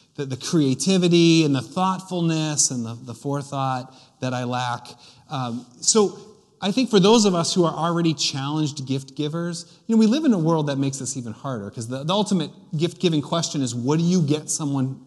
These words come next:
who already has everything they need? You know, what do you, what do you get the person who has everything?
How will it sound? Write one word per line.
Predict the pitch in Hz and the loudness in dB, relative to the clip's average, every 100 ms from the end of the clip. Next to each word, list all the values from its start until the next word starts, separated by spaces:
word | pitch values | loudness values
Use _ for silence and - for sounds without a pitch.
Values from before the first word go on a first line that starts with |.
| _ | _
who | - 139 | -2 0
already | 135 135 131 | 2 0 -2
has | 117 131 123 | -6 -10 -8
everything | 123 120 117 120 110 - _ _ _ | -8 -8 -8 -8 -10 -12 _ _ _
they | 117 | -10
need? | 101 82 _ _ _ _ _ _ | -10 -14 _ _ _ _ _ _
You | 135 | 4
know, | |
what | 139 | 6
do | 170 | 6
you, | |
what | 156 160 | 4 4
do | 180 | 4
you | |
get | 175 | 4
the | 180 | 0
person | - 151 - | -2 -2 0
who | 131 | 0
has | 135 123 | -2 -4
everything? | 120 117 113 | -4 -6 -12